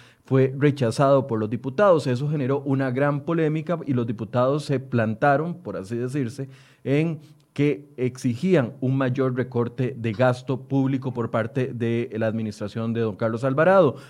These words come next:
Ayer, eh, después, con un nuevo ministro, ya con don Elian Villegas a la cabeza del Ministerio de Hacienda, se presenta este nuevo presupuesto extraordinario que a grandes rasgos presenta dos importantes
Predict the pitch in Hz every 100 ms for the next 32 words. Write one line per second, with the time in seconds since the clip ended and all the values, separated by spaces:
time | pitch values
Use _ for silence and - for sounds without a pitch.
0 | - 117 120 139 165 180 - 120 117 113
1 | 110 110 - 135 147 151 120 117 123 131
2 | 127 147 202 190 - 196 131 117 123 113
3 | 113 113 117 123 127 127 131 135 131 151
4 | 139 135 143 147 147 143 151 151 151 151
5 | 143 139 - - - 143 123 131 160 156
6 | 165 - - 180 175 180 185 156 139 143
7 | 143 147 123 104 127 123 151 143 131 -
8 | 123 120 127 151 143 175 - - _ -
9 | 151 165 175 127 123 135 143 151 160 151
10 | 143 170 131 123 135 131 160 131 143 143
11 | 160 127 120 131 127 131 147 143